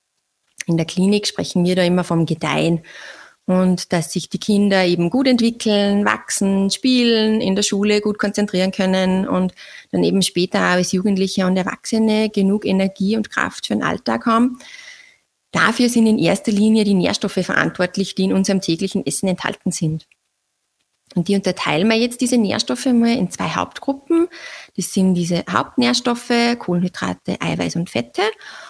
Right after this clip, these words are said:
Und die Mikronährstoffe, das sind Vitam-, Vitamine und Mineralstoffe wie Zink oder Eisen oder Calcium zum Beispiel. Und bei einer chronischen Erkrankung wie C F ist mal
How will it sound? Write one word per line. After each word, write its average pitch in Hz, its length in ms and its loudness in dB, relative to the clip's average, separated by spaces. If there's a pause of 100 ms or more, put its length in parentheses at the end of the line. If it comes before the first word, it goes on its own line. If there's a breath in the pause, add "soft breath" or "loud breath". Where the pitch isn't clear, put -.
(160 loud breath)
Und 214 380 2
die 180 80 4
Mikronährstoffe, 233 960 0
das 208 560 0
sind 175 520 0
Vitam-, 180 520 -4 (200)
Vitamine 220 600 2
und 180 140 -2
Mineralstoffe 196 760 -2
wie 190 420 0
Zink 202 540 0
oder 185 220 -6
Eisen 180 600 0
oder - 180 -4
Calcium - 500 -8
zum 156 160 -6
Beispiel. 185 540 -10 (1080 loud breath)
Und 190 200 0
bei 185 80 2
einer 180 240 4
chronischen 214 400 0
Erkrankung 247 500 0
wie 233 120 2
C 247 160 -4
F 196 440 -2
ist 202 180 -4
mal 185 380 2